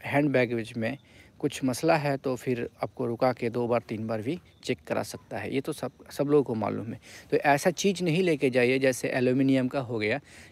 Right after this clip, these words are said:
लोहे का हो गया, जैसे हेडफोन वगैरह हो गया। लेकिन अल्हम्दुलिल्लाह हमारा हेडफोन हमारे पास ही था, अ, ऐसे वाला, ये देख लीजिए, मैं दिखा रहा हूँ, यहाँ पे तो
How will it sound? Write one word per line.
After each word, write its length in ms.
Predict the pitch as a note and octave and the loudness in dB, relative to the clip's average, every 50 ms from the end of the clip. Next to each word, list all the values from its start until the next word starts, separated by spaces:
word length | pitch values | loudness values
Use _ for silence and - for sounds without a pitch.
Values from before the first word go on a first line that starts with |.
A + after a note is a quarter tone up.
| - A#2+ | -4 2
लोहे 360 | A#2+ B2+ B2 B2 A#2 C#3 D#3 | 4 4 4 4 4 2 2
का 140 | D3 D3 C3+ | 4 2 0
हो 200 | A2+ A2+ A2+ G#2+ | 0 -2 -6 -2
गया, 260 | G#2 G#2+ A#2 B2+ C#3 - _ - - - - - - - _ - C3+ | 0 2 2 2 0 -2 _ -20 -20 -20 -20 -20 -20 -20 _ -8 -4
जैसे 460 | B2+ A#2+ C3 B2+ A#2 - C#3 C3 B2+ A#2 | 2 4 4 4 4 2 2 2 2 2
हेडफोन 460 | A#2 C#3 B2+ - - - D#3 C#3+ C#3+ | 2 0 0 0 0 2 2 4 6
वगैरह 340 | C3+ B2+ B2 C3+ C3 B2 B2 | 4 6 6 6 6 6 4
हो 200 | A#2+ A#2 A#2+ A2+ | 4 2 0 2
गया। 160 | A2+ B2 C#3 | 2 4 4
लेकिन 260 | C#3+ C#3+ C#3 C#3 C#3 | 4 4 4 4 2
अल्हम्दुलिल्लाह 600 | C3+ C3 - E3+ E3 D#3+ C#3 C3 B2+ C3 C#3 C#3+ | 2 0 -2 -2 -2 0 0 2 2 4 2 2
हमारा 300 | B2+ B2+ B2+ B2+ B2 B2+ | 2 0 -2 -2 -2 -2
हेडफोन 500 | A#2+ B2 B2 - - - B2 A#2+ A#2+ A#2 - - - - - _ - | -2 -2 -4 -6 -6 -6 -4 -4 -4 -6 -8 -14 -20 -20 -20 _ -6
हमारे 260 | A#2+ A#2+ B2 A#2 A#2+ | -2 -2 0 0 0
पास 260 | A2 - B2+ A2+ - - | 0 0 -2 -2 -2 -4
ही 60 | C3 | -4
था, 260 | - - A2 A#2 D3 - - - - - _ _ _ _ - | -2 -2 -4 -4 -4 -8 -18 -20 -20 -20 _ _ _ _ -10
अ, 40 | A#2+ A#2 A2+ G#2+ G#2+ A2 A2 - - | -6 -4 -4 -2 -2 -4 -4 -2 2
ऐसे 240 | B2 B2+ - - C#3 | 2 2 2 2 2
वाला, 240 | A#2 G#2+ G#2+ A#2 | 2 2 0 -2
ये 140 | B2 C3 A#2+ | -2 -4 -6
देख 260 | A2 A2 - - - | -6 -6 -10 -10 -10
लीजिए, 320 | A2+ A2 G#2 G#2 A2+ A#2 C3 | -12 -12 -10 -10 -12 -14 -12
मैं 240 | B2+ A2+ G#2+ G#2+ A2 | -14 -14 -14 -14 -14
दिखा 200 | G#2+ - - - | -14 -14 -14 -12
रहा 100 | - G#2 | -12 -10
हूँ, 80 | G#2+ | -10
यहाँ 140 | A2 A#2+ A#2+ | -10 -10 -10
पे 260 | A#2 - C3 B2+ B2 | -10 -8 -8 -8 -8
तो 320 | A2+ - B2 A#2+ A#2 A#2 | -10 -10 -10 -10 -10 -10